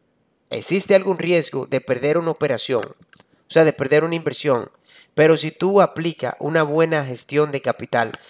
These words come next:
que de hecho le dejaré los enlaces en cada uno de los videos, de una tabla de Excel, para que ustedes aprendan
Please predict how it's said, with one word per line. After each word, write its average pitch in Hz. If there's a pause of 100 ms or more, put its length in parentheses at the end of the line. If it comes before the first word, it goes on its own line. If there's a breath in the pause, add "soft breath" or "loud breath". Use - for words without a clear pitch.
(140 loud breath)
que 127
de 143
hecho 175
le 139
dejaré 131
los 165
enlaces 151 (320 soft breath)
en 117
cada 156
uno 160
de 151
los 139
videos, 143 (640 soft breath)
de 135
una 175 (180)
tabla 160
de 131
Excel, -
para 120
que 120
ustedes 143
aprendan 139